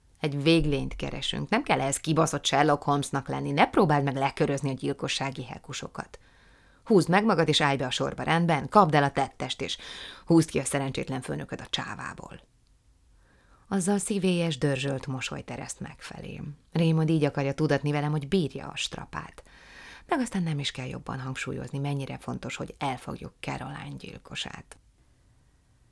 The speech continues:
A sajtónak tett nyilatkozataiban Nico aljasul és kérlelhetetlenül húz hasznot Caroline halálából. Kendall megye főügyésze olyan hanyagul érvényesítette az elmúlt tizenkét évben a törvényt,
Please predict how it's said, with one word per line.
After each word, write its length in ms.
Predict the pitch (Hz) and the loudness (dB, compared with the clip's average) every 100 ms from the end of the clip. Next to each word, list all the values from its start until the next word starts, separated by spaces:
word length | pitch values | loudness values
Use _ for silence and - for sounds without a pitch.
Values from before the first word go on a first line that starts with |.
| _ _ _ _ _ _ | _ _ _ _ _ _
A 120 | - | -2
sajtónak 540 | 175 277 277 175 151 - | 0 0 0 0 0 -2
tett 180 | 143 | -4
nyilatkozataiban 1120 | 175 190 170 - 151 143 - 151 151 151 151 160 | 0 2 2 0 -2 -2 -2 -2 0 0 0 0
Nico 500 | 185 226 - 165 175 | 0 -2 0 0 0
aljasul 460 | 226 190 156 - 165 | 0 0 0 0 -2
és 220 | 175 - | -2 -2
kérlelhetetlenül 960 | - 143 131 127 131 170 - 139 135 143 | -2 -2 -2 -6 -8 -8 -8 -6 -6 -6
húz 260 | 143 143 | -8 -6
hasznot 420 | - 143 - 143 | -4 -4 -4 -6
Caroline 560 | - 139 135 135 143 139 | -4 -6 -4 -6 -8 -10
halálából. 760 | 147 147 139 139 143 147 147 147 - _ _ _ _ _ _ - - - - - - | -10 -10 -10 -10 -12 -10 -12 -14 -20 _ _ _ _ _ _ -20 -20 -18 -18 -20 -20
Kendall 340 | - 311 339 247 | -2 0 4 4
megye 280 | 190 175 170 | 6 4 2
főügyésze 640 | 226 269 190 165 160 180 | 4 2 2 0 0 4
olyan 240 | 254 277 | 6 6
hanyagul 420 | 190 247 233 165 156 | 6 6 6 6 6
érvényesítette 800 | 156 151 147 147 147 147 151 147 | 6 4 2 2 0 -2 0 2
az 140 | 147 - | 2 2
elmúlt 420 | 214 196 160 143 | 2 4 2 2
tizenkét 580 | 180 170 151 139 151 156 | 2 2 2 2 0 2
évben 300 | 151 147 147 | 2 2 2
a 100 | 147 | 2
törvényt, 640 | 156 151 147 151 170 - | 2 2 2 2 0 -4